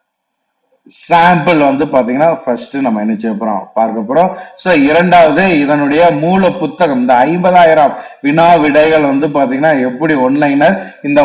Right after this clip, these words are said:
மூல புத்தகங்கள், எந்தெந்த புத்தகத்தை நம்ம கவர் பண்ணி எடுத்திருக்கிறோங்கிறத இரண்டாவதாகவும்,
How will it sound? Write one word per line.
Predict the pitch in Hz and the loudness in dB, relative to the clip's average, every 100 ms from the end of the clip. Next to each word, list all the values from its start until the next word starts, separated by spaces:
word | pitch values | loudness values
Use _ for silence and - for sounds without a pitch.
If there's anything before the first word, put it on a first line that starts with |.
| 135 | 2
மூல | 160 185 190 180 - | 0 0 2 0 -2
புத்தகங்கள், | 143 - 175 151 139 123 117 | -8 -2 -2 0 0 -2 -2
எந்தெந்த | 135 160 156 131 | 0 0 0 -4
புத்தகத்தை | 135 151 151 147 143 | -4 0 0 0 -2
நம்ம | 131 123 107 | -2 -2 0
கவர் | 117 131 127 | 0 0 -2
பண்ணி | 135 127 117 | -6 -4 -6
எடுத்திருக்கிறோங்கிறத | 110 127 113 110 113 110 120 117 127 - - _ 120 | -6 -8 -8 -6 -8 -8 -12 -4 -4 -4 -10 _ -2
இரண்டாவதாகவும், | 131 143 143 139 131 120 120 180 | 0 2 2 2 2 0 0 -2